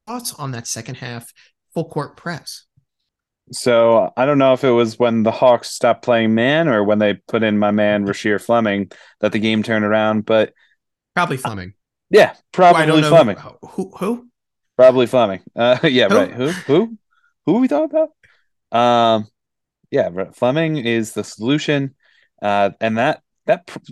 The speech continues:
Speaker 2: so little, like, full court press that he has going on,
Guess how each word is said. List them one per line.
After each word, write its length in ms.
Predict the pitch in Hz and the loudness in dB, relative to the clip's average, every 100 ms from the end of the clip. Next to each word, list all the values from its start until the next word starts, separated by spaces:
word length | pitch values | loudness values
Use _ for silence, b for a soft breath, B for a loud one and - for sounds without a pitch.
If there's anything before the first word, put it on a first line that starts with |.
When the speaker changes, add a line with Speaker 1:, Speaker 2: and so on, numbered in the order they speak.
| - | -14
Speaker 2:
so 440 | - 165 160 131 123 | -2 0 0 -2 -4
little, 320 | 156 143 117 | -2 0 2
like, 260 | 113 107 - _ _ | 2 0 -4 _ _
full 200 | 160 151 | -2 -2
court 420 | - 147 139 117 _ _ | -2 0 2 0 _ _
press 400 | 165 147 - - | 0 0 -2 -4
that 160 | 107 | -4
he 80 | 95 | -2
has 380 | 95 92 90 - | -2 -2 -4 -8
going 300 | 107 101 95 | -4 -4 -4
on, 300 | 92 87 | -4 -6